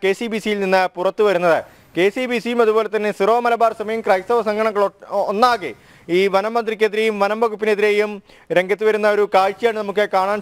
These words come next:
സാധിക്കുന്നത്. എൽ ഡി എഫിനെ പ്രതിരോധത്തിലാക്കിയിട്ടുണ്ട്. മാത്രമല്ല, എൽ ഡി എഫിനുള്ളിൽ തന്നെ ഇതൊരു പൊട്ടിത്തെറിക്ക് കാരണമായിട്ടുണ്ട്. കഴിഞ്ഞ ദിവസം വനം മന്ത്രിയുടെ പ്രസ്താവനയ്ക്കെതിരെ സി പി ഐയുടെ യുവജന സംഘടന രംഗത്ത് വന്നിരുന്നു.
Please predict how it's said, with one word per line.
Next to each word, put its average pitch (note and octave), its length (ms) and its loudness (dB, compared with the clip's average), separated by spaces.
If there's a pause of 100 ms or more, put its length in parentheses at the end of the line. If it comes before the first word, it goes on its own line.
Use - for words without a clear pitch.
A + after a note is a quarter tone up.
സാധിക്കുന്നത്. G3+ 460 2 (480)
എൽ F3+ 140 0
ഡി A3+ 120 -2
എഫിനെ A3 260 -6
പ്രതിരോധത്തിലാക്കിയിട്ടുണ്ട്. G#3 1000 0 (380)
മാത്രമല്ല, A3 400 0 (100)
എൽ F#3+ 140 -4
ഡി C4+ 120 0
എഫിനുള്ളിൽ B3 440 -2
തന്നെ A3+ 200 0
ഇതൊരു G#3+ 280 2
പൊട്ടിത്തെറിക്ക് G3+ 500 -2
കാരണമായിട്ടുണ്ട്. G3+ 520 0
കഴിഞ്ഞ G3 240 0
ദിവസം A3+ 260 0
വനം G#3 160 -4
മന്ത്രിയുടെ A3+ 320 2
പ്രസ്താവനയ്ക്കെതിരെ A3+ 640 0
സി G#3 180 -6
പി B3+ 120 4
ഐയുടെ A3+ 240 0
യുവജന A#3 340 0
സംഘടന G3 300 0 (520)
രംഗത്ത് G3+ 320 -2
വന്നിരുന്നു. G#3+ 360 0